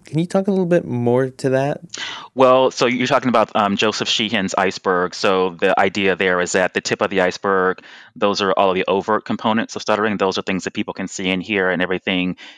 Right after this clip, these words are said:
Speaker 2: beneath that iceberg, those are all things that people, uh, cannot see. So your thoughts and your feelings, your self-talk, those types of things. I think both pieces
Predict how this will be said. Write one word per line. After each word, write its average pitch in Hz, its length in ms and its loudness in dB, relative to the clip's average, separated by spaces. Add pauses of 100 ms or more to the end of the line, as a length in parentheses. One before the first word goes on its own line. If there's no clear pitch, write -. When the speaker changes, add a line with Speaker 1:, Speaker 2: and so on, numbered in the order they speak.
Speaker 2:
beneath 98 300 -2
that 92 180 0
iceberg, 92 540 -2
those 95 180 -2
are 95 100 -2
all 90 160 2
things 90 360 -4
that 87 100 -2
people, 87 420 -2
uh, 85 180 2 (180)
cannot 87 320 -2
see. 82 220 -8
So - 120 -6
your 82 160 -6
thoughts - 560 -2
and 87 140 -8
your 82 100 -6
feelings, 87 640 -2
your 82 80 -6
self-talk, 85 640 -2
those 85 160 -4
types - 260 -4
of 90 80 -6
things. 78 400 -6 (580)
I 202 140 2
think 226 420 -2 (580)
both 127 380 2
pieces - 640 -2